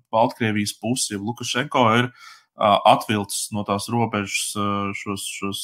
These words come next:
ā, Irākas bēgļus. Ā, un es nezinu, ko viņš ar viņiem tagad tālāk tur iesāk un dara.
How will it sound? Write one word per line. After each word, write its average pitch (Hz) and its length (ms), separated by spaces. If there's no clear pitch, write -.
ā, 98 180
Irākas 104 480
bēgļus. 123 600
Ā, 104 360
un 175 360
es 147 140
nezinu, 147 260
ko 156 80
viņš 131 160
ar 127 60
viņiem 127 260
tagad 117 260
tālāk 175 380
tur 117 120
iesāk 113 480
un 104 220
dara. 104 360